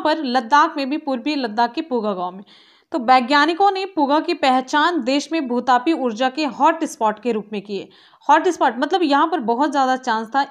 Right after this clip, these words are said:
इसीलिए पूगा की पहचान की गई और यहाँ पर स्थापित किया जा रहा है पहला भूतापी परियोजना, स्थापित की जा रही है देश की पहली भूतापी परियोजना। कहाँ पर? पूर्वी लद्दाख के पूगा गांव में, ठीक है।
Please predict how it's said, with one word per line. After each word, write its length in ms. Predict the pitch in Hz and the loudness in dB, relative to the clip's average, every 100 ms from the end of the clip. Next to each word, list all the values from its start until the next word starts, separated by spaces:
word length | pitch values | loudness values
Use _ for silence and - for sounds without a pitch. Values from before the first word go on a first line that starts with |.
| - | -6
इसीलिए 380 | 277 320 269 277 | -4 -2 -2 -2
पूगा 300 | 254 220 220 | -4 -4 -4
की 160 | 226 | -8
पहचान 440 | - 208 202 202 196 | -6 -6 -6 -8 -8
की 140 | 233 | -8
गई 160 | 226 320 | -4 -4
और 240 | 311 240 | -2 -2
यहाँ 300 | 240 233 294 | -2 -2 -2
पर 160 | - - - _ _ | -2 -4 -6 _ _
स्थापित 460 | 262 269 277 247 - | -14 -4 -2 -2 -4
किया 200 | - 226 | -4 -2
जा 140 | 226 | 0
रहा 120 | 220 226 | 0 0
है 80 | 320 | -2
पहला 340 | - 226 240 | 0 2 2
भूतापी 460 | 208 208 196 185 254 | 0 -2 -2 -4 -8
परियोजना, 560 | 214 185 180 175 185 - _ _ _ - | -10 -10 -12 -14 -20 -20 _ _ _ -16
स्थापित 380 | 240 262 247 247 | -6 -4 -4 -6
की 120 | 233 | -6
जा 120 | 220 | -4
रही 120 | 233 | -4
है 60 | 339 | -2
देश 180 | 247 247 | -4 -4
की 100 | 277 | -4
पहली 280 | 220 202 233 | -2 -2 -2
भूतापी 380 | 220 208 226 | -4 -4 -6
परियोजना। 440 | 226 208 220 226 285 | -6 -6 -6 -6 -2
कहाँ 200 | 247 226 | 0 0
पर? 200 | 285 330 - - _ _ | 0 -4 -8 -20 _ _
पूर्वी 240 | 285 294 330 | -2 0 0
लद्दाख 360 | 240 202 214 | 0 0 -2
के 100 | 320 | -2
पूगा 280 | 320 233 196 | -6 -6 -6
गांव 220 | 185 180 | -6 -8
में, 200 | 180 196 - _ _ _ _ - | -8 -16 -20 _ _ _ _ -8
ठीक 120 | 277 | -4
है। 160 | 370 | -4